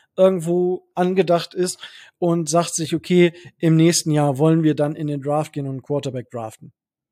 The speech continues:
Vielleicht. Oder man sagt sich, hey, ähm, wir schauen dann, dass wir einen Free Agent Quarterback, einen Bridge Quarterback bekommen und dann, ja, das, ja, könnte man ja auch tun, sag ich mal.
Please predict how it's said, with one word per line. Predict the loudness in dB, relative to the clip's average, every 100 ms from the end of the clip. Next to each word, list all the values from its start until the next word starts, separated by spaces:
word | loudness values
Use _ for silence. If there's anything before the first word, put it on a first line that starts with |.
| _ _ _ _ _ _
Vielleicht. | -6 0 0 -2 -8 _
Oder | 2 4
man | 4 2
sagt | 0 0
sich, | -4 -4 0
hey, | 2 2 0 -6 _ _ _ _
ähm, | -6 -4 -6 -8 -14
wir | -10 -6
schauen | -2 -2 -2
dann, | -6 -6 -8
dass | -8 -8
wir | -6
einen | -8
Free | -10 -8
Agent | -8 -8 -8
Quarterback, | -6 -4 -6 -8
einen | -6
Bridge | -4 -4 -6
Quarterback | -4 -4 -4 -6 -8
bekommen | -14 0 2 2 0 -6 -16 -20 -20 _
und | -2 0 0 -2 -4 -8 -8
dann, | -6 -6 -8 -10 -12 -16 _
ja, | -8 -8 _ _ _ _ _ _ _
das, | -8 -6 -4 -6 -10 _ _ _ _ _ 2
ja, | 4 4
könnte | 2 0
man | -2 -2
ja | -2
auch | -2 0 0 -4 _
tun, | -4 0 0 -2 -8
sag | -16 -14 -12
ich | -14
mal. | -14 -12 -12